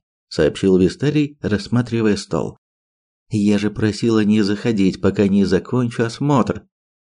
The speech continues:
Вистарий удивлённо посмотрел на неё. "Не помню,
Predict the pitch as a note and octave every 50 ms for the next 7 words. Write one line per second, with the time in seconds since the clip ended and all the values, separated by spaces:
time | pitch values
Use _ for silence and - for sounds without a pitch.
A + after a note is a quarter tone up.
0 | _ _ _ - G#2 F2 F2+ E2+ - - - F#2+ F2 E2+ F2 F2 D#2 E2+ D#2+ D#2
1 | D#2+ F2+ A#2+ C3+ - - - - - - G2 G2 - D2 C#2 - - G#1 G1+ G1+
2 | G1+ G#1+ - - - _ _ _ _ _ _ _ _ _ _ _ _ _ - C2
3 | E2+ E2+ E2+ F2 F2+ F2+ F2+ F#2+ F#2+ - G#2 E2+ E2 E2 F2 G2+ B2 C2+ -